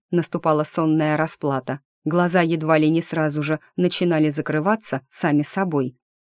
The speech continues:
Так случилось и у Пепельного. И он, поймав себя на том, что задремывает, заявил: "Пойдёт к себе". Мы же с Маук, тоже успевшие пообедать, принялись убираться и готовить ужин.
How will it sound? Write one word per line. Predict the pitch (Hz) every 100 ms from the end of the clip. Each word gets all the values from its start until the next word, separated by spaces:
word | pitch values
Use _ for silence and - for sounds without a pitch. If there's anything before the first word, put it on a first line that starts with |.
| _
Так | 165 226
случилось | - 196 196 - 156 156 - -
и | 165
у | 151 147
Пепельного. | 156 143 143 143 139 131 _ _ _
И | -
он, | 190 175
поймав | 156 160 165 156
себя | - 165 156 156
на | 156
том, | 165 156
что | - 160
задремывает, | 143 139 151 214 226 220 240 240 - _
заявил: | 156 156 165 160 143 131 - _ _
"Пойдёт | - 156 143 180 233
к |
себе". | - - 143 135 127 _ _ _ _
Мы | 180 175
же | 160
с | -
Маук, | 170 160 156 - _ _
тоже | 202 180 156
успевшие | 151 - 160 - 160 151
пообедать, | 143 135 139 196 233 - _ _
принялись | 190 185 170 156 143
убираться | 151 139 147 190 - 220 220 -
и | 214
готовить | 220 220 151 160 - -
ужин. | 151 139 131 143